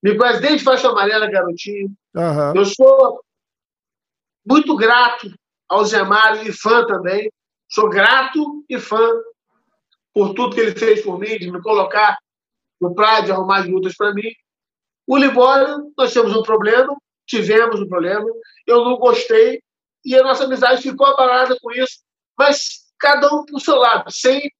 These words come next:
Speaker 1: aquela troca de, de agressões que
Speaker 2: Mas já, e, e já se acertaram também, né?
Speaker 1: E
Speaker 2: Pelo
Speaker 1: já
Speaker 2: que eu
Speaker 1: acabou,
Speaker 2: Tá,
Speaker 1: desne-,
Speaker 2: então acabou.
Speaker 1: desnecessária.
Speaker 2: Exatamente.
Speaker 1: Mas ele de um lado e do outro,
Speaker 2: Tá
Speaker 1: entendeu?
Speaker 2: certo, tudo bem.
Speaker 1: Acabou aí.
Speaker 2: Normal,
Speaker 1: É,
Speaker 2: mas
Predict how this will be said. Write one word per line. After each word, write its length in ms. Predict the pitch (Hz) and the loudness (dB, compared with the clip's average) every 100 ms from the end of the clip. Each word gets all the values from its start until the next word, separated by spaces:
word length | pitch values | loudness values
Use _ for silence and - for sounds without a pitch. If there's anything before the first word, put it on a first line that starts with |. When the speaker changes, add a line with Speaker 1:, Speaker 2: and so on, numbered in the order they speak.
| _ - | _ -10
Speaker 1:
aquela 360 | 196 254 247 233 | -2 0 0 0
troca 340 | 247 269 254 | 0 2 0
de, 260 | 196 220 170 | -4 -4 -2
de 100 | 214 | -2
agressões 640 | 214 220 - 208 226 254 | 0 -2 -2 0 0 0
que 60 | 208 | -2
Speaker 2:
Mas 180 | 233 208 | 0 2
já, 200 | 254 285 240 | 0 -2 -4
e, 360 | 254 240 208 | -2 0 0
e 40 | 226 | 0
já 200 | 214 254 | 0 0
se 100 | 294 | 0
acertaram 560 | 277 311 233 262 254 | 0 -2 -2 0 0
também, 360 | 247 294 226 185 | 0 -2 -2 -2
né? 100 | 185 | 0
Speaker 1:
E 80 | 302 | 2
Speaker 2:
Pelo 100 | - | 0
Speaker 1:
já 140 | 180 | 2
Speaker 2:
que 60 | 285 | 2
eu 40 | 294 | 4
Speaker 1:
acabou, 460 | 311 262 262 240 | 0 2 2 2
Speaker 2:
Tá, 260 | - 208 190 226 | 0 0 2 2
Speaker 1:
desne-, 80 | |
Speaker 2:
então 220 | 247 233 269 | 0 0 0
acabou. 340 | 262 311 226 | 0 2 2
Speaker 1:
desnecessária. 320 | 214 202 170 - | 2 0 -4 -10
Speaker 2:
Exatamente. 500 | 160 143 165 214 220 | -8 -6 -6 -2 -2
Speaker 1:
Mas 120 | 214 | -2
ele 140 | 285 277 | -4 -8
de 100 | 214 | -2
um 80 | 254 | -2
lado 240 | 214 262 269 | 0 0 -2
e 40 | 277 | -6
do 0 | 247 196 | -2 0
outro, 140 | 175 - _ _ | 0 -6 _ _
Speaker 2:
Tá 60 | - | -6
Speaker 1:
entendeu? 240 | 185 240 | 0 0
Speaker 2:
certo, 340 | 185 151 - _ | 0 -4 -6 _
tudo 160 | - 254 | -12 -6
bem. 120 | 165 | -4
Speaker 1:
Acabou 240 | 180 208 262 | -2 2 2
aí. 260 | - - _ _ | 2 -4 _ _
Speaker 2:
Normal, 420 | 220 226 175 156 151 | -4 -2 0 0 0
Speaker 1:
É, 20 | |
Speaker 2:
mas 120 | 175 | 0